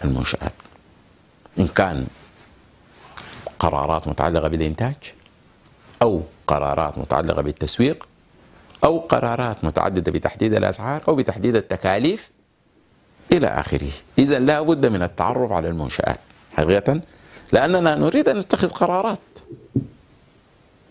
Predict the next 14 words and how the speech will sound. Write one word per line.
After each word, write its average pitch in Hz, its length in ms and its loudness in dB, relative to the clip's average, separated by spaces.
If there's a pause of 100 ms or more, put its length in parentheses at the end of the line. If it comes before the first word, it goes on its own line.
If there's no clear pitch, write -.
(1300)
لا 82 80 4
بد 117 200 4
أن 120 160 2
نتعرف 139 420 -2
على 120 160 2
أهداف 120 460 -2
هذه 131 300 -2
المنشآت، 123 720 -2
لا 87 60 2
بد 107 200 2
أن 107 160 0
نتعرف 117 400 0
على 110 180 0
وظائفها. 110 580 -2